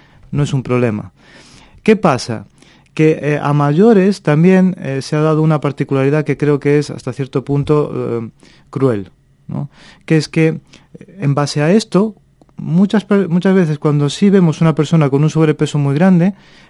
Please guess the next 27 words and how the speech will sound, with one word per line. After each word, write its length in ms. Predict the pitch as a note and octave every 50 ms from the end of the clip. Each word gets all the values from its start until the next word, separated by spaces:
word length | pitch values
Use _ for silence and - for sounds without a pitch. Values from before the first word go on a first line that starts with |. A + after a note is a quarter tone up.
| _
le 100 | - E3
hemos 240 | F3+ G3 G3 F#3 -
puesto, 540 | - - F#3+ F3+ F#3 - G#3 G3+ G#3 G3 - - _ _ _ _ -
eh, 380 | - C3+ C3 C3 B2+ B2+ B2+ B2+
digamos, 440 | C#3 C3+ D#3 D#3 E3 E3 D3+ -
como 440 | - - D#3+ D#3 D#3+ D#3+ E3 D#3+ - _ _ - - _ _
características 720 | - D3 C#3 C3+ - D#3+ D#3 E3 D#3+ - F3 - E3 D3 C#3
negativas, 540 | C#3+ C#3 C3 B2+ - D#3+ C#3 B2 A#2+ A#2
como 260 | - C3+ C3 C3 B2 -
que 240 | C#3 C#3 C#3+ - - _ _ _ _ _ _ -
lo 200 | B2+ C3+ D3+ E3
hacen 320 | F3 D#3+ - F3 E3 D#3
por 220 | - D3 C#3+ C3+
dejadez, 600 | B2+ C3 A#2+ - B2+ C3 D3+ F#3 F#3+ F3+ - - - - C#3 C3
so-, 180 | - - C3+ -
tienen 280 | - - D3 C#3 C#3
sobrepeso 580 | B2 - C#3 B2+ B2+ B2 - C#3+ C#3 - C3+ A#2
pues 140 | - B2 -
porque 240 | - B2 A2+ C3+
no 120 | C3 C3+ C3
se 140 | - C3 B2
cuidan, 400 | - F3 F#3+ E3+ E3 E3 E3 -
y 40 | C#3
no 100 | C#3 C#3
se 100 | - C#3
cuidan 300 | - - C#3+ C#3+ C3+ B2+
por, 280 | - - B2+ B2+ A#2+